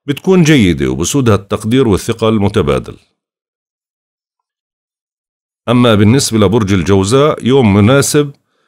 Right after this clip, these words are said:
لمن يبحث عن عمل أو يرغب في إدخال تعديل على طبيعة عمله، بتعزز العلاقة مع المسؤولين، بتحظى بالشعبية، وبتكون كل أعمالك سهلة وميسرة وممكن تحقق من خلالها نجاح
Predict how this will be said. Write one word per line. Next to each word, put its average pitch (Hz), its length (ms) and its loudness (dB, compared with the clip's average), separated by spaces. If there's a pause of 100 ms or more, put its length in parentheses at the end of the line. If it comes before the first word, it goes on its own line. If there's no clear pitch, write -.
(120)
لمن 131 280 0
يبحث 98 360 -2
عن 85 160 -4
عمل 139 420 0 (100)
أو 135 140 2
يرغب 131 360 2
في 107 320 -4
إدخال 117 380 -2
تعديل 90 560 -2
على 76 220 -2
طبيعة 80 440 -2
عمله، 127 440 -2 (400)
بتعزز 123 580 -2
العلاقة 98 460 -2
مع 82 140 -2
المسؤولين، 95 800 -2
بتحظى 120 640 -4
بالشعبية، 110 840 -4
وبتكون 117 520 -2
كل 151 200 -2
أعمالك 98 520 0
سهلة 113 340 -2
وميسرة 123 880 -2 (440)
وممكن 127 520 0
تحقق - 560 -6
من 120 180 -2
خلالها 104 420 0
نجاح 107 640 -2